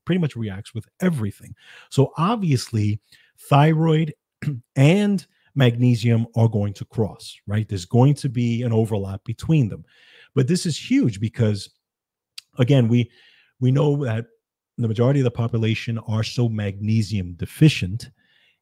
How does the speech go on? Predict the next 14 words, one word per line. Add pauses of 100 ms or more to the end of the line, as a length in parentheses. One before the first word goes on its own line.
(120)
And,
um, (160)
if
they
can
get
enough
magnesium
in,
that's
less
of
an
issue